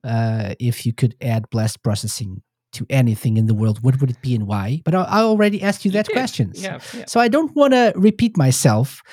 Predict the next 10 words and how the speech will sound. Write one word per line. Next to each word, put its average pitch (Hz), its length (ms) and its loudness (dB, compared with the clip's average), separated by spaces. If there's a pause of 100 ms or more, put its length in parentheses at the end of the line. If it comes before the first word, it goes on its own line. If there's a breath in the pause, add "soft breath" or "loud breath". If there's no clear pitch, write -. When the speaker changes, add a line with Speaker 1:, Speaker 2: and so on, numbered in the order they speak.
(420 loud breath)
Speaker 1:
uh, 147 320 6
and 165 120 6
I 202 60 8
wanna 220 260 4 (380)
ask - 400 -2
a 143 80 0
different 127 380 0
question. 98 320 -6
So 107 320 -4
Speaker 2:
Okay. - 180 -14